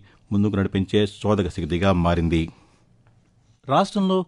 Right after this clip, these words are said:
కోకో పంటను సాగు చేస్తున్న రైతుల సమస్యల పరిష్కారానికి ప్రభుత్వం కట్టుబడి ఉందని వ్యవసాయ శాఖ మంత్రి కె అచ్చెన్నాయుడు తెలిపారు. ఏలూరులో నిర్వహిస్తున్న రాష్ట్ర స్థాయి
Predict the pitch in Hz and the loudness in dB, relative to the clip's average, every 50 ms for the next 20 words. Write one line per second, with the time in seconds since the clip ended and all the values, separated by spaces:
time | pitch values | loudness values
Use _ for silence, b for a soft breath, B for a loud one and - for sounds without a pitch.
0 | _ - - 143 170 165 - 180 160 - 151 143 160 151 139 - 127 117 120 123 | _ -2 0 0 0 2 0 -2 -2 0 -2 0 0 -2 -2 0 0 0 0 0
1 | - 127 117 - - 117 113 104 110 113 - 123 117 - - 107 110 117 113 - | 0 -2 -2 0 0 0 2 2 2 2 2 0 0 0 0 0 0 0 -2 0
2 | - 117 117 - - - 113 107 104 - - 107 104 104 107 101 139 139 147 151 | 2 2 2 2 0 0 0 0 0 0 -2 0 0 0 0 0 0 0 0 0
3 | - 113 107 95 110 - 110 104 - 104 98 104 107 104 104 101 98 104 120 139 | 0 -2 -2 -2 -2 -2 -2 0 0 0 0 2 2 2 2 2 2 2 0 0
4 | - 135 107 104 - 113 101 - - 101 92 107 95 98 - 90 98 98 - b | 0 -2 -2 -2 0 0 0 0 0 -2 0 0 0 0 0 0 -2 -2 -4 b
5 | b b b b - 104 98 - - 101 98 98 92 90 95 87 - 95 90 98 | b b b b 0 0 0 0 0 0 0 0 0 0 -2 -2 0 0 0 0
6 | 98 - b b b b b b b b 135 151 165 170 165 160 143 127 127 120 | 0 -2 b b b b b b b b 0 2 2 2 2 2 0 0 -2 -2
7 | 117 113 - - 113 113 104 110 107 113 - - 123 110 - - - 113 107 113 | -4 -4 -4 -2 -2 0 2 2 0 0 0 -2 -4 -4 -4 -4 -2 0 2 2
8 | 117 - | 2 0